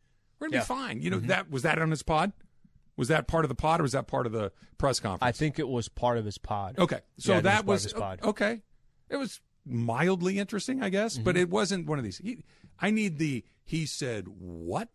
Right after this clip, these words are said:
Speaker 1: kind of moments, and I don't, I think we're getting the
Speaker 2: I,
Speaker 1: same
Speaker 2: I,
Speaker 1: kind of deal.
Speaker 2: I do wonder if this, if he's kind of started something with some of these players saying, "You know what? I'm gonna freaking do that after a game." I'm gonna
Speaker 1: Str-
Speaker 2: start doing that after some of these playoff
Speaker 1: Maybe.
Speaker 2: games or whatever the case is.
Speaker 1: Maybe. But if, if Draymond can't get me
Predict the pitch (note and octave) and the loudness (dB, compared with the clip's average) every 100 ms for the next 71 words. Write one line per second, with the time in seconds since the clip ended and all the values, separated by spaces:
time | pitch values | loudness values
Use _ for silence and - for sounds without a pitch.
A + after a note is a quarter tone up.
0 | _ - F#3+ F#3+ F#3+ F#3+ F#3+ F3+ E3+ F3 | _ -2 0 2 2 0 -2 0 2 2
1 | F3+ - D#3 - F#3 F3+ E3 E3 D3+ C#3 | -2 -2 -4 -2 -4 -2 -2 0 2 2
2 | D#3+ C#3+ C#3 A#2 B2 E2 C#3+ C3+ D3+ C3 | 4 4 2 2 -4 0 0 2 2 2
3 | A#2+ A2+ G#2+ G#2 G2 - - _ _ _ | 0 2 2 2 -2 -6 -20 _ _ _
4 | _ _ - A2 B2+ A#2 - - A#2+ C3+ | _ _ -6 0 2 0 -6 -6 -4 -2
5 | B2+ - C3+ A2 - A#2 A2+ A2+ - G#2 | -2 0 -2 -2 0 2 2 0 -4 -6
6 | A2 G#2 - A2 G#2+ G2+ - A2+ A2 G2 | -6 -8 -6 -6 -4 -8 -6 -2 -2 -4
7 | - G#2 C3 F#3 G#3+ G3 G3+ A#2+ - F#2 | -6 -6 -8 -8 -8 -8 -10 -12 -10 -10
8 | F#2+ F#2 F#2 F#2+ F#2 F#2+ G2+ G2 F#2+ F#2 | -8 -8 -6 -6 -6 -10 -10 -8 -8 -10
9 | - _ _ - D#3 G#3 D#3+ C#3 A2 A2+ | -14 _ _ -6 0 2 4 2 2 -2
10 | G#2 G2 G2 - G2 A2 G2+ - - G#2 | -2 -4 -4 -6 -8 -6 -8 -10 -8 -6
11 | G2 E4 - F#2+ G#2 G2+ G#2 - F#2+ A#3+ | -4 -2 -2 -4 -4 -4 -6 -8 -6 -4
12 | C4+ A#3 _ _ _ - C#3 F3+ - D#3 | -2 -4 _ _ _ 0 2 2 0 -2
13 | D#3 - G#2+ B2 G3 B3+ G#3 D#3 D3+ C3 | 0 -2 -4 0 2 4 2 0 -2 -2
14 | C3+ A#2 A2+ | -4 -2 -4